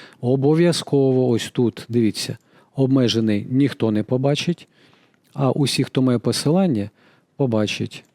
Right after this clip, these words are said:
Готово. І тоді папочки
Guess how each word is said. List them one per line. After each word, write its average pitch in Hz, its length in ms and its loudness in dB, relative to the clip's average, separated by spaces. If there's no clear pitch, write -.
Готово. 110 480 -6
І 190 120 2
тоді 147 640 2
папочки 117 680 -2